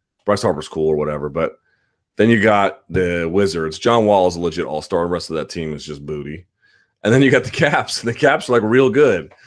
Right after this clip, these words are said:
And the, and the game experience is really good, too. Like, it's the best. If, for anyone who ever wants to come to D C, if you wanna go to a, a, a sports game and the Caps are playing and they're in town, that's the one you wanna go to. It's by far, by far the best in-game experience for, uh, a viewer.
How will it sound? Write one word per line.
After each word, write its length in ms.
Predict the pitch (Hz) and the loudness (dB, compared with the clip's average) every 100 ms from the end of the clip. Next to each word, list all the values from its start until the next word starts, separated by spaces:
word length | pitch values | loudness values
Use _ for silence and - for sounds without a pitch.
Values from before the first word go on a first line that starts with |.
| _ _ - | _ _ -4
And 240 | 110 113 | -2 2
the, 180 | 110 98 113 | 0 0 -4
and 120 | 110 | -4
the 60 | |
game 320 | 98 113 139 135 | -2 0 2 0
experience 480 | - 104 104 95 | -4 -4 -4 -4
is 120 | 87 85 | -10 -6
really 240 | 98 95 | -4 -2
good, 220 | 92 90 | -2 -4
too. 280 | - 123 87 | -2 -2 -2
Like, 100 | 82 | -4
it's 120 | 92 | -4
the 100 | 95 | -6
best. 320 | 82 - - - | 0 0 0 -8
If, 200 | 101 80 | -10 -2
for 100 | 123 | 2
anyone 160 | 139 | 2
who 80 | 143 | 4
ever 140 | 127 127 | 2 4
wants 200 | 123 120 | 0 -2
to 40 | |
come 140 | - 113 | -4 -4
to 80 | |
D 100 | 104 | -2
C, 220 | 107 113 98 | -4 -2 -4
if 60 | |
you 60 | 92 | -2
wanna 140 | 104 | -2
go 80 | 107 | -2
to 160 | 101 90 | 0 0
a, 120 | 85 | 0
a, 340 | - 82 80 73 _ _ _ _ _ | -4 -4 -4 -6 _ _ _ _ _
a 60 | |
sports 340 | - - 113 - | -16 -2 -2 -2
game 300 | 92 85 82 | -4 -4 -6
and 100 | 85 | -10
the 40 | |
Caps 300 | - 98 95 | -2 -2 -2
are 60 | 95 | -10
playing 340 | 107 101 104 | -4 -2 -2
and 100 | 92 | -2
they're 140 | 90 87 | -4 -6
in 60 | |
town, 260 | - 92 98 | -6 -4 -2
that's 160 | 104 | -4
the 80 | - | -4
one 160 | 110 104 | -2 0
you 80 | 98 | 0
wanna 160 | 90 | -2
go 180 | 85 92 | 0 -2
to. 140 | - | -2
It's 80 | 78 | -8
by 140 | 92 95 | 0 -2
far, 500 | - 117 107 80 - _ _ - | 2 4 4 4 -2 _ _ 0
by 120 | 110 | 0
far 500 | - 120 101 76 - _ _ - | 2 4 4 4 -4 _ _ -16
the 60 | 85 | -4
best 360 | 98 92 - | -4 -4 -10
in-game 420 | 104 104 95 92 | -8 -6 -4 -4
experience 500 | 87 - 95 90 80 | -6 -4 -2 -2 -4
for, 460 | - 85 80 78 - | -10 -8 -4 -4 -6
uh, 160 | 76 - | -8 -8
a 160 | 78 | -10
viewer. 460 | 76 87 78 65 | -8 -8 -8 -10